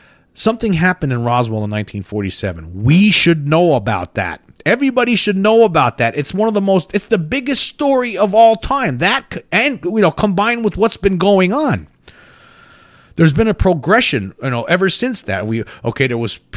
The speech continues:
uh, sightings of these things, you know, in mass in nineteen forty-seven. Apparently, they, they, they've been coming here before that, right? There's been reports of, of th-, these things being here before that. But there's been sightings en masse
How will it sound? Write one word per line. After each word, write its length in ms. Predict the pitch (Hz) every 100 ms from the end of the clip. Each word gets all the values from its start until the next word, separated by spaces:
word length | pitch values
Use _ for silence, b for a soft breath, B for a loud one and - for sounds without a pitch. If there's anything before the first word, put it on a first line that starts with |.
| -
uh, 140 | 113 101
sightings 460 | - 131 151 160
of 120 | 147
these 200 | 143 147
things, 400 | - 160 110 90
you 100 | -
know, 220 | 110 82 -
in 200 | 131 143
mass 400 | 175 139 90 -
in 120 | 113
nineteen 280 | 117 123 113
forty-seven. 460 | 117 113 - 113 120
Apparently, 320 | - 131 170
they, 140 | 160
they, 180 | 135 143
they've 220 | 135 139
been 80 | 139
coming 260 | 135 147 151
here 80 |
before 380 | 151 160 170 143
that, 240 | 104 104 82
right? 240 | 92 113 - -
There's 180 | 104
been 140 | 104 110
reports 400 | 113 110 120 -
of, 200 | 135 -
of 200 | 113 104
th-, 220 | 113 110
these 220 | 110 120
things 260 | 113 123 120
being 260 | 101 135 127
here 160 | 123
before 380 | 143 143 135 104
that. 300 | 85 98 - _ _ _ _ _ 104
But 140 | 104
there's 160 | 120 98
been 140 | 113
sightings 500 | - 131 156 175 135 143
en 200 | 202 214
masse 460 | 139 135 - -